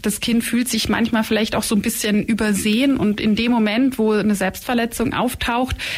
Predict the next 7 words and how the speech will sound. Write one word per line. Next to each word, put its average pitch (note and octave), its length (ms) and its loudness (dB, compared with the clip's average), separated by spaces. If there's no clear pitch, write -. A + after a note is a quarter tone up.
ähm, A3 320 0
sind G#3+ 420 0
viele B3+ 360 0
Eltern G3+ 360 0
auch F#3+ 140 -2
alarmiert F#3+ 560 0
und G3+ 100 2